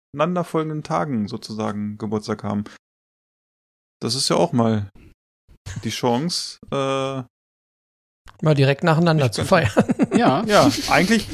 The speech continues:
Speaker 1: wenn man sich mal wieder treffen könnte, ne, man könnte echt eine Mordsmega-Party machen.
Speaker 2: Ja,
Speaker 3: Ja.
Speaker 2: das machen
Speaker 1: Also,
Speaker 2: wir auch.
Speaker 3: Das
Speaker 2: Wenn
Speaker 3: würde
Speaker 1: man
Speaker 2: das
Speaker 1: könnte in den
Speaker 2: erstmal
Speaker 1: einen
Speaker 2: geht.
Speaker 1: Geburtstag reinfeiern und dann auch mal in den anderen. Also
Speaker 3: Würde
Speaker 1: das
Speaker 3: Philipp
Speaker 1: wär
Speaker 3: gut schmecken.
Speaker 1: Ja,
Speaker 2: Ja.
Speaker 1: das, das
Speaker 3: So ein
Speaker 1: wär gut, weil
Speaker 3: Dauersuff
Speaker 1: dann
Speaker 3: über
Speaker 1: müsste
Speaker 3: zwei
Speaker 1: man ja auch
Speaker 3: Tage.
Speaker 1: zwischendrin mal zwei,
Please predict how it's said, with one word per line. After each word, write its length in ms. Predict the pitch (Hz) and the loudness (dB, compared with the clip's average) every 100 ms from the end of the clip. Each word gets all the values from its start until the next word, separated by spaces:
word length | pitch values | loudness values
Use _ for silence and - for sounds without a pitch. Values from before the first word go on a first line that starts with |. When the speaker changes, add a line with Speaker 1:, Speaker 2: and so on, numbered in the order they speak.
| - - | -12 -2
Speaker 1:
wenn 140 | - 180 | 4 6
man 120 | 196 | 6
sich 140 | 190 190 | 6 4
mal 120 | 170 | 6
wieder 120 | 156 | 6
treffen 320 | - 139 160 175 | 6 2 2 2
könnte, 280 | 208 214 202 | 2 2 0
ne, 160 | 165 | 0
man 140 | 165 135 | -2 -2
könnte 220 | 147 135 | 0 0
echt 180 | 127 - | 0 0
eine 100 | 113 | 0
Mordsmega-Party 920 | 123 127 - 143 151 160 170 170 143 | 0 0 -2 -4 -2 -2 -2 -2 -2
machen. 200 | 113 107 | -2 2
Speaker 2:
Ja, 180 | 101 135 | 4 4
Speaker 3:
Ja. 60 | 196 | 4
Speaker 2:
das 200 | 160 - | 2 0
machen 100 | 165 | 0
Speaker 1:
Also, 140 | 165 | 2
Speaker 2:
wir 80 | 127 | 2
auch. 220 | 117 110 - _ _ | 0 -2 -10 _ _
Speaker 3:
Das 260 | 135 139 - | -6 -4 0
Speaker 2:
Wenn 60 | |
Speaker 3:
würde 60 | 151 214 | 4 6
Speaker 1:
man 40 | |
Speaker 2:
das 80 | 165 | 6
Speaker 1:
könnte 160 | 165 156 | 6 4
in 60 | |
den 100 | 143 | 4
Speaker 2:
erstmal 160 | 131 120 | 4 4
Speaker 1:
einen 80 | 156 | 4
Speaker 2:
geht. 40 | |
Speaker 1:
Geburtstag 420 | 175 180 190 190 165 | 6 6 4 2 4
reinfeiern 480 | 175 185 185 190 | 2 2 2 2
und 200 | 151 127 - | 0 -4 -10
dann 160 | - | -6
auch 180 | 254 - | -6 -4
mal 120 | 190 | -4
in 60 | 185 | 0
den 140 | 180 | -2
anderen. 420 | - 202 147 123 - | -2 -2 -2 -4 -6
Also 140 | 127 | -4
Speaker 3:
Würde 160 | 151 190 | -2 -2
Speaker 1:
das 100 | - | 2
Speaker 3:
Philipp 220 | 190 156 | 4 4
Speaker 1:
wär 80 | 113 | 6
Speaker 3:
gut 180 | 160 - | 4 4
schmecken. 460 | 151 156 - 95 - _ _ - _ _ _ _ - | 0 -2 -6 -12 -16 _ _ -20 _ _ _ _ -8
Speaker 1:
Ja, 100 | 139 | -6
Speaker 2:
Ja. 140 | 208 190 | 2 2
Speaker 1:
das, 320 | - - - | 2 -2 -6
das 140 | 123 104 | -4 -2
Speaker 3:
So 60 | |
ein 40 | 160 | 0
Speaker 1:
wär 80 | - | 4
gut, 140 | 120 | 6
weil 80 | 117 | 6
Speaker 3:
Dauersuff 320 | 127 131 113 | 6 4 4
Speaker 1:
dann 80 | 127 | 2
Speaker 3:
über 100 | 107 | 4
Speaker 1:
müsste 180 | 104 104 | 2 2
Speaker 3:
zwei 80 | 110 | 2
Speaker 1:
man 80 | 104 | 2
ja 60 | |
auch 80 | 98 | 2
Speaker 3:
Tage. 120 | 101 | 4
Speaker 1:
zwischendrin 380 | 113 113 - 160 | 4 4 2 4
mal 140 | 160 156 | 4 4
zwei, 400 | - 151 151 | 4 6 6